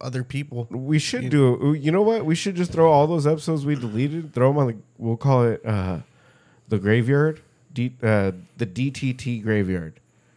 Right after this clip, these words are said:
Speaker 2: These are just all old dead episodes. Like, no, none of this shit correlates to anything. It's just, if you wanna listen
Speaker 1: We don't
Speaker 2: to
Speaker 1: even
Speaker 2: it
Speaker 1: have to put 'em in order.
Speaker 2: Yeah, exactly. If you wanna listen to 'em, listen to them.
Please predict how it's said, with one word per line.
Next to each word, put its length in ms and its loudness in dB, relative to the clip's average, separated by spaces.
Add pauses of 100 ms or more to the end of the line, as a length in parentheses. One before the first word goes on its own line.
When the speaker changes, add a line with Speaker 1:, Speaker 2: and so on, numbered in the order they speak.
(1600)
Speaker 2:
These 260 2
are 80 4
just 320 0
all 320 6
old 280 2
dead 180 2
episodes. 640 -2
Like, 180 -2
no, 260 0
none 280 2
of 80 4
this 120 6
shit 280 0
correlates 580 0
to 100 -4
anything. 540 -6
It's 160 -4
just, 240 -4
if 160 -4
you 80 0
wanna 240 2
listen 260 0
Speaker 1:
We 60 4
don't 160 2
Speaker 2:
to 80 6
Speaker 1:
even 120 6
Speaker 2:
it 60 0
Speaker 1:
have 180 -2
to 80 -6
put 280 -4
'em 140 -4
in 100 -8
order. 380 -8
Speaker 2:
Yeah, 180 4
exactly. 460 0
If 80 -4
you 100 0
wanna 180 4
listen 320 -2
to 140 0
'em, 260 2
listen 360 -2
to 140 -8
them. 260 -4